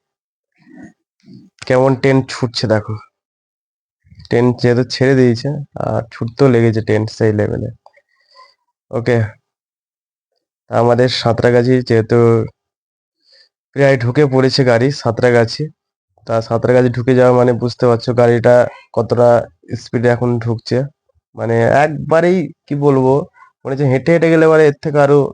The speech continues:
তাড়াতাড়ি আগে পৌঁছে যাবো তাই মনে হচ্ছে, স্পিড তো নয়।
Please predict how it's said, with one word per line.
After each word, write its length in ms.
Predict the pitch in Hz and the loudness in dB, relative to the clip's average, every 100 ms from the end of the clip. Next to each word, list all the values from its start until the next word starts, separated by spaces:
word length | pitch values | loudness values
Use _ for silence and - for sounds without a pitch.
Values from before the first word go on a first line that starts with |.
| _ | _
তাড়াতাড়ি 320 | 120 120 127 | 0 2 2
আগে 180 | 120 131 | 2 0
পৌঁছে 280 | 131 123 113 110 | 0 -4 -2 -4
যাবো 140 | 113 | -4
তাই 160 | 117 113 | -2 -2
মনে 200 | 113 110 | 0 -2
হচ্ছে, 260 | 110 107 - - _ _ _ _ _ | -4 -8 -14 -14 _ _ _ _ _
স্পিড 380 | 117 117 - 127 117 | -20 -20 -4 -4 0
তো 100 | 131 | 2
নয়। 260 | 127 139 | 2 2